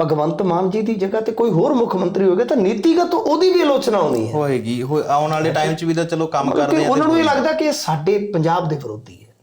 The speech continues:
Speaker 2: ਹੂੰ, ਹੂੰ।
Speaker 1: ਮਾਨ ਦੇ ਵਿਰੋਧੀ ਹੈ। ਸੋ ਇਹ
Speaker 2: ਜੀ।
Speaker 1: ਸਿਆਸੀ ਅੰਧ ਭਗਤ ਵੀ ਬਹੁਤ ਜ਼ਿਆਦਾ ਹੋਏ ਪਏ ਨੇ, ਕੱਟੜ ਹੋਏ ਪਏ ਨੇ। ਕੀ ਕਰੀਏ? ਦੇਖੋ ਜੀ, ਕੱਟੜਤਾ ਦੀ ਫਸਲ ਜਿਹੜੀ ਆ, ਉਹ ਝੂਮ ਕੇ ਹੋਈ ਆ।
Speaker 2: ਹੂੰ।
Speaker 1: ਝੂਮ ਬਰਾਬਰ ਝੂਮ, ਉਹਦਾ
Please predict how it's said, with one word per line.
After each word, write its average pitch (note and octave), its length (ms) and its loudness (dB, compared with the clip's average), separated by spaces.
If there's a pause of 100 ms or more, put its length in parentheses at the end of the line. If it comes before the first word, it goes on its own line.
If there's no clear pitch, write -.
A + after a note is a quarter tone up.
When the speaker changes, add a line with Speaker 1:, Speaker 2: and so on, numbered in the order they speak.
(120)
Speaker 2:
ਹੂੰ, D3 100 -6 (200)
ਹੂੰ। C3 80 -16 (180)
Speaker 1:
ਮਾਨ E3+ 280 0
ਦੇ - 200 -2
ਵਿਰੋਧੀ A2+ 440 0
ਹੈ। G#2 60 -12 (240)
ਸੋ - 140 -2
ਇਹ D#4 100 2
Speaker 2:
ਜੀ। F#3+ 140 0
Speaker 1:
ਸਿਆਸੀ A#3 580 0 (380)
ਅੰਧ A3+ 140 0
ਭਗਤ G3 420 0
ਵੀ F#3+ 160 2
ਬਹੁਤ F3+ 340 0
ਜ਼ਿਆਦਾ D3+ 280 0
ਹੋਏ D3 160 2
ਪਏ D#3 200 -2
ਨੇ, D#3+ 140 -2
ਕੱਟੜ - 320 -4
ਹੋਏ C3+ 120 0
ਪਏ C#3 220 -6
ਨੇ। E3 100 -4
ਕੀ - 200 -4
ਕਰੀਏ? C#3+ 360 -2 (440)
ਦੇਖੋ C#3 200 -4
ਜੀ, D3+ 320 0 (240)
ਕੱਟੜਤਾ F3 440 -2
ਦੀ F3+ 140 0
ਫਸਲ D#3 360 0
ਜਿਹੜੀ D#3+ 360 2
ਆ, C#3+ 240 -2 (280)
ਉਹ F#3+ 60 2
ਝੂਮ G#3 380 0
ਕੇ A3+ 120 2
ਹੋਈ B2 320 2
ਆ। G#2 60 -2 (320)
Speaker 2:
ਹੂੰ। C3+ 180 -6 (880)
Speaker 1:
ਝੂਮ D3+ 280 2
ਬਰਾਬਰ C3 420 0
ਝੂਮ, A#2+ 420 -4 (720)
ਉਹਦਾ A#2 480 -4